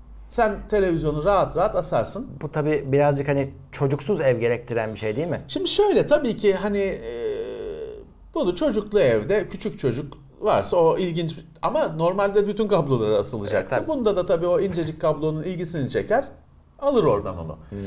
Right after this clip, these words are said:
Speaker 1: Bu daha çok tabii birazcık hani, e, bekar evine, biraz böyle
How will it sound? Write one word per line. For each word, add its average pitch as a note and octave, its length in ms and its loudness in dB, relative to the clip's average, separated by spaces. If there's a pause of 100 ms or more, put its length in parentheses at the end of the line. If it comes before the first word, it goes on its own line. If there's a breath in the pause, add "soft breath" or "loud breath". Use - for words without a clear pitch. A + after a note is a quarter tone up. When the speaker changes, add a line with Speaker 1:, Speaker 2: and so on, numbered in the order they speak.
(260 loud breath)
Speaker 1:
Bu G#4 120 2
daha B3 260 4
çok B2+ 240 0
tabii C#3 280 2
birazcık C#3+ 420 4
hani, D3 340 0 (840 loud breath)
e, C#3 460 6 (560)
bekar G3+ 540 4
evine, A2 540 2
biraz C#3 360 2
böyle C#3+ 400 4